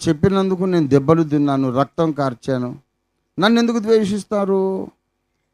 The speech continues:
యేసు దేవుడు కాడన్నోడిని ఎందుకు ద్వేషించరు? ఒక ఆయన గుంటూరులో పెద్ద ఆయన నా యుగాంతం గ్రంథం తగలబెట్టాడు. నేను సూటిగా అడుగుతున్నా, యుగాంతం గ్రంథం తగలబెట్టి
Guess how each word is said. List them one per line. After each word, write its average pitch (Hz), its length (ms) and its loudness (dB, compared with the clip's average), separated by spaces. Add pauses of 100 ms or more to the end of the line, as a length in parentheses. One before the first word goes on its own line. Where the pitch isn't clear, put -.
(120)
యేసు 202 280 2
దేవుడు 220 400 6
కాడన్నోడిని 233 720 6
ఎందుకు 214 240 2
ద్వేషించరు? 180 880 0 (2750)
ఒక 175 140 2
ఆయన 202 220 4
గుంటూరులో 196 580 2
పెద్ద 170 280 2
ఆయన 175 220 4
నా 160 180 0
యుగాంతం 156 600 2
గ్రంథం 147 300 4
తగలబెట్టాడు. 120 800 -2 (480)
నేను 208 200 2
సూటిగా 214 420 0
అడుగుతున్నా, 135 500 2
యుగాంతం 196 540 2
గ్రంథం 196 260 0
తగలబెట్టి 170 640 0